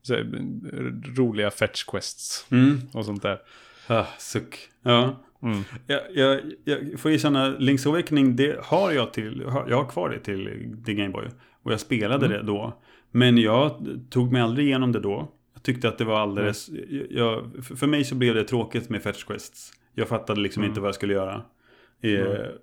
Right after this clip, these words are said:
Speaker 2: sen har jag spelat, spelat det nu när det kom en remaster till,
Speaker 1: Mm.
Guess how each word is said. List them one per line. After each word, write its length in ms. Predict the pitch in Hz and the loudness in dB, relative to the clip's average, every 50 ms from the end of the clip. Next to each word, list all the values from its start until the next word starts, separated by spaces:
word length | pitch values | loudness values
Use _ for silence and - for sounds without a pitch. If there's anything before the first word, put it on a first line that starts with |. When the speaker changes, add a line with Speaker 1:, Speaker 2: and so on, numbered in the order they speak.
| _ - | _ -8
Speaker 2:
sen 200 | 127 - 135 135 | 0 2 4 4
har 80 | 131 135 | 4 4
jag 80 | 127 | 2
spelat, 520 | 127 - 127 120 120 120 120 - - - 123 | 2 2 2 4 4 2 0 -6 -12 -16 -6
spelat 360 | - - 131 120 113 110 113 | -2 0 2 2 2 0 -2
det 140 | - 110 107 | -4 -4 -4
nu 260 | 107 110 110 110 107 | -4 -2 0 0 2
när 160 | 104 101 101 | 2 0 0
det 180 | 98 98 98 101 104 - - - - - - - - 123 | -2 -2 -4 -6 -10 -14 -16 -16 -18 -20 -20 -20 -20 -12
kom 200 | - - 110 107 | -6 -4 -2 -2
en 200 | 101 98 101 98 | -2 -2 -2 -2
remaster 420 | 104 107 117 117 110 - - 107 104 - | -2 0 0 0 -2 -4 -8 -10 -8 -6
till, 320 | - 101 98 - 113 113 113 - _ _ _ _ _ _ _ _ _ _ | -6 -6 -6 -8 -10 -12 -14 -16 _ _ _ _ _ _ _ _ _ _
Speaker 1:
Mm. 260 | 120 113 107 104 104 | -10 -8 -8 -10 -12